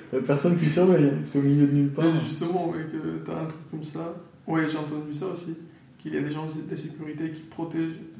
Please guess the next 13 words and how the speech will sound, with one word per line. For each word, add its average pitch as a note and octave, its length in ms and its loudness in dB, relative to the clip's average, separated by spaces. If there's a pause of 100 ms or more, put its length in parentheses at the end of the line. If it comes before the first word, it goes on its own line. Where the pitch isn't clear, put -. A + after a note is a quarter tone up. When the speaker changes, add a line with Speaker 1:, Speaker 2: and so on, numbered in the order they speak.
Speaker 2:
les D#3+ 300 -8
bateaux D#3 220 -8
comme D#3 260 -12
ça. F3 60 -14 (500)
Parce - 160 -20
qu'ils D#3 240 -8
arrivent D3+ 300 -2
avec, D3 260 -6 (140)
euh, E3+ 140 -12 (600)
genre - 100 -20 (360)
Speaker 1:
Ouais, C3 120 2
ouais, B2+ 300 4
ouais. C#3 80 0